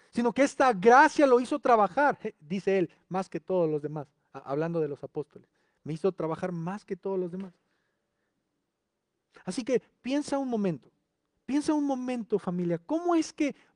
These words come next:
pasamos de un hombre en Hechos capítulo nueve que es perseguidor, que ha matado, que ha probado, que ha encarcelado a muchos cristianos, a un Hechos capítulo nueve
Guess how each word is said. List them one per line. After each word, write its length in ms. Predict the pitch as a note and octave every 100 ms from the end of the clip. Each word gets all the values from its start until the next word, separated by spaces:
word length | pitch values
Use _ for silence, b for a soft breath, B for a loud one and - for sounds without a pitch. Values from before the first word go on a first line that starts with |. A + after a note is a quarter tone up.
| _
pasamos 840 | A#3 G#3 - - D#4 C4 G3+ G#3+ b b
de 180 | D#3+ A#3
un 340 | C#4+ D4+ D4 C4+
hombre 420 | D4 D4 A#3+ A3+
en 80 | A3+
Hechos 340 | D4+ - C#4
capítulo 600 | - G#3+ C#4+ C#4 C4 B3
nueve 340 | A3+ C4 C#4 A#3+
que 140 | B3
es 100 | B3+
perseguidor, 960 | - C4 A3+ - A#3 F#3+ F#3 A3+ C4+ A3+ b _
que 100 | A#3
ha 80 | B3+
matado, 720 | C4 A#3 _ C4+ C#4 C4 A3+
que 160 | -
ha 140 | B3+ C4
probado, 760 | - B3 A3+ G#3 C4 C#4 B3
que 120 | - B3
ha 20 |
encarcelado 1040 | C4 C4 A#3+ - A3+ G#3 A3+ C4+ A#3+ F#3+ b b
a 100 | G3+
muchos 460 | G#3+ D4 - C#4+
cristianos, 640 | - A#3 - C#4 C4+ A#3 F#3+
a 160 | G3+ A3
un 200 | C4+ C#4+
Hechos 380 | D4 - B3+ -
capítulo 580 | A3+ - C#4+ - A#3+ A3
nueve 540 | G#3 C#4 C#4+ A3 G#3